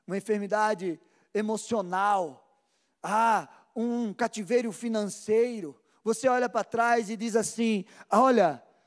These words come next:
aquilo que tá acontecendo comigo hoje, já aconteceu com meu avô, já aconteceu com meu pai,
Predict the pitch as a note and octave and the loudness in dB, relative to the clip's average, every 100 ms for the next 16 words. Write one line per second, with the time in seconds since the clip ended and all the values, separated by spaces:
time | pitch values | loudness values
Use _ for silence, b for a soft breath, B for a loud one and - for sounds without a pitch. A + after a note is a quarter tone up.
0 | _ _ G#3+ - C#4 G#3+ A3+ A#3 A#3+ A3 | _ _ 0 4 2 2 2 2 2 0
1 | G#3 B3 A3 A3+ G#3+ A3+ G#3 G3+ A#3+ A3 | 2 0 -2 -2 -2 0 2 4 4 2
2 | C#3 C#3 - _ _ _ D#3+ A#3 A#3+ A#3+ | 0 -10 -16 _ _ _ 2 2 2 2
3 | A3 B3 A#3+ G#3+ A3+ A#3 D#3+ G#3 C4+ D4+ | 4 4 4 4 2 2 2 0 2 0
4 | D#3 - _ _ _ F#3 C4+ C#4 B3 A#3+ | -2 -8 _ _ _ 0 2 0 0 2
5 | B3+ B3 A#3+ G3+ F3+ A#3+ A#3+ D4 C4+ F3 | 2 2 2 2 2 2 4 4 4 2